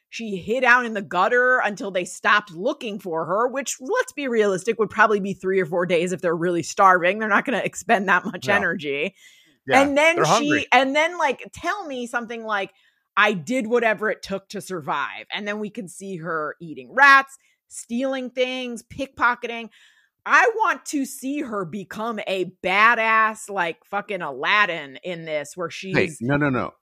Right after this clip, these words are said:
Speaker 3: She says that she went from victim to victimizer. She victimized
Speaker 1: <laughs> Okay.
Speaker 3: people, which is obviously the,
Speaker 1: <laughs>
Speaker 3: the worst thing you could possibly do, which is to become a pickpocket.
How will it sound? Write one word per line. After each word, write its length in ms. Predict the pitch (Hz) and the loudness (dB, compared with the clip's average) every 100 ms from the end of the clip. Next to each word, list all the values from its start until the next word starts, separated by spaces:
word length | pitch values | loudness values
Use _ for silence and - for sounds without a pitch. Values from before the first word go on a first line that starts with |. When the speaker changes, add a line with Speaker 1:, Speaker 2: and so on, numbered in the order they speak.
| _ _ _ _ | _ _ _ _
Speaker 3:
She 480 | - - - - 180 | -8 -4 -2 -2 -4
says 720 | 226 - 175 202 156 117 104 | -6 -2 4 6 6 4 0
that 180 | - 131 | -4 -4
she 180 | - 139 | -2 -2
went 260 | 127 131 120 | 0 0 0
from 200 | 131 110 | -4 -6
victim 760 | - 117 113 - 151 190 214 - _ _ _ - | -2 -2 0 4 4 4 0 -8 _ _ _ -6
to 280 | - 220 185 | 0 2 0
victimizer. 1300 | 113 135 - - 120 101 92 95 80 90 107 180 - _ _ _ | 4 4 4 0 2 4 4 2 0 -2 0 -2 -6 _ _ _
She 340 | - - 147 139 127 | -8 -4 -4 -4 -8
victimized 1200 | - - 156 196 - 285 262 247 190 151 143 196 | -12 -2 2 2 2 2 4 6 8 6 6 2
Speaker 1:
<laughs> 80 | - | 4
Okay. 300 | 202 147 143 | 4 4 4
Speaker 3:
people, 280 | 113 127 | 4 4
which 200 | 147 147 | 2 0
is 140 | 139 113 | -2 0
obviously 420 | 120 127 139 - 147 | 2 2 2 0 4
the, 320 | 139 120 - - | 2 2 -4 -2
Speaker 1:
<laughs> 160 | 254 123 | -4 0
Speaker 3:
the 100 | 147 135 | 0 2
worst 400 | 160 185 185 - | 2 2 2 -2
thing 140 | 175 | -2
you 80 | 160 | -2
could 200 | 160 131 | -4 -4
possibly 580 | 147 180 190 190 202 180 | 2 2 2 -2 -2 -2
do, 540 | 160 247 185 156 151 _ _ - | 0 4 6 6 2 _ _ -4
which 200 | 143 165 | -2 0
is 140 | 143 | -2
to 100 | 147 | -4
become 300 | 143 151 151 | -4 0 2
a 100 | 151 _ _ | 0 _ _
pickpocket. 640 | - - _ 117 87 - | -8 -8 _ 0 2 0